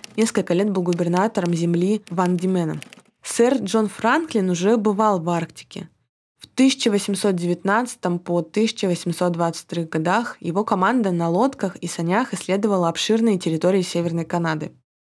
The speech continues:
На последнем этапе полярникам не хватило продовольствия, и девять человек погибли, а остальным пришлось варить суп из кожаной обуви. Так Франклина прозвали человеком, который съел свои ботинки.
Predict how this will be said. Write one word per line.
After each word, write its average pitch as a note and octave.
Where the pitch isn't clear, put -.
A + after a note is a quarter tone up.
На F#3
последнем B3
этапе G#3+
полярникам G#3
не F#3
хватило G#3
продовольствия, F#3
и F3
девять G3
человек F#3
погибли, F3
а F3+
остальным G3+
пришлось G3+
варить F#3
суп A#3+
из -
кожаной G#3+
обуви. E3+
Так C#4+
Франклина A#3
прозвали F#3
человеком, G#3
который E3+
съел G3+
свои F#3
ботинки. F3+